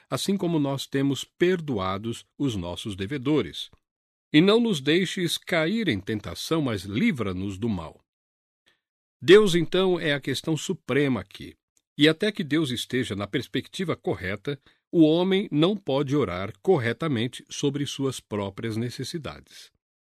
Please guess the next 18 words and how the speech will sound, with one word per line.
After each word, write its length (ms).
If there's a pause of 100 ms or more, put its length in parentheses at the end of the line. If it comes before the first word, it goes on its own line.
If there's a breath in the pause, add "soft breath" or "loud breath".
(340)
Tenha 280
isso 240
em 40
mente. 460 (800 loud breath)
Primeiro 400
vemos 480
o 100
nome 420
de 140
Deus, 560 (140)
o 100
reino 420
de 140
Deus, 460
a 100
vontade 640
de 160
Deus. 480